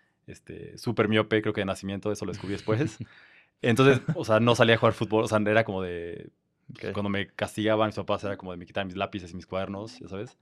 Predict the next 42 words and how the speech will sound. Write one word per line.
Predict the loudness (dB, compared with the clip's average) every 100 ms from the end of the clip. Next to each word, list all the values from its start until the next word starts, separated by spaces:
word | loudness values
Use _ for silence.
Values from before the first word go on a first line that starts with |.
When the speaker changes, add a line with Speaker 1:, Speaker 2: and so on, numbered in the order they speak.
| _ _ _ _ _ _ _ _
Speaker 1:
Em, | -2 0 -2 -2 -2 -4 0
y | 2
durante | 4 2
creo | 0 0
que | 0
toda | 4 6 4
como | -2 -6
mi | -8
infancia | -4 -4 -2 -2 0 0
y |
adolescencia | -4 -8 -8 -8
y | -8
todo | -8
eso | -10 -12
fue | -10
como | -10 -10 -10
la |
idea | -6 -6
como | -6 -10 -10
de, | -14 -16 -20 _ _ _ _ _ _ -20
pues, | -10
de, | -8 -8 -12 -14 -20 _ _ _ _
pues, | -8
ver | -2 -2
a | -2
todos | -4
los | -4
demás | -6 -8
es | -10
como | -14 -18
súper | -14 -16
activos, | -12 -12 -12 -16
es | -20
como | -18 -18
deportistas | -16 -14 -8 -8 -8 -12 -12
y |
atletas | -10 -10 -10 -18 _
y | -20 _ _ _ _ _ _ _
cool, | -8 -6 -6
ya | -10
sabes. | -6 -4 -4
Speaker 2:
Ok. | -4 -2 -2